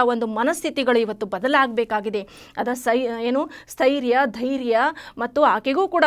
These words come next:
ಒಂದು ಅಸ್ತಿತ್ವವಿದೆ ಅನ್ನುವಂಥದ್ದು ಮಾತನ್ನ ಅಲ್ಲಿ ಒಪ್ಕೋಬೇಕು. ಆಕೆಗೂ ಕೂಡ ಈ ಸ್ಥೈರ್ಯ, ಧೈರ್ಯ ಮತ್ತು ಆಕೆ ಸಬಲೆ ಅಂತಕ್ಕಂತಹ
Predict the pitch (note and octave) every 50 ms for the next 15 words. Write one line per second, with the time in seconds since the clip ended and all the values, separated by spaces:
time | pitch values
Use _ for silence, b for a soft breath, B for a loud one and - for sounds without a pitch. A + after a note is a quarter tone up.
0 | C#4 C4 B3+ A#3 A3 A3+ A3+ - - E4 E4+ F4 E4+ D#4+ D4 B3+ B3+ A#3 B3+ B3
1 | B3 A#3+ - C4 B3 B3+ B3 A#3+ A#3 A3+ B3 A3 G#3 A3+ A3+ A3 A3 A3 A#3 A#3+
2 | C#4 D4 C#4 C4 A#3+ A3+ G#3 G#3 A#3+ A#3+ - - B3+ B3+ C4 C4 C4 D#4 E4+ F4+
3 | F4+ B B B B G#3 A3 - - C#4 B3+ E4 F#4 F4+ E4 C#4 C4 A#3+ A#3 A3+
4 | A#3 A3+ A#3 A3+ A3+ - C4 A#3+ B3 B3+ A#3+ A3+ A3 G#3 G#3+ B3+ C4 C#4 C4 A#3+
5 | G#3+ A3+ B B B B B B3 B3 B3 C#4 B3+ A3+ A3 A#3 A3+ C4+ C4+ B3 B3
6 | B B B - - - C#4 A#3+ E4 F4+ F#4 F#4+ F4+ D#4 D4 D4 D4 D4+ D4 -
7 | C#4 C4+ C4 C#4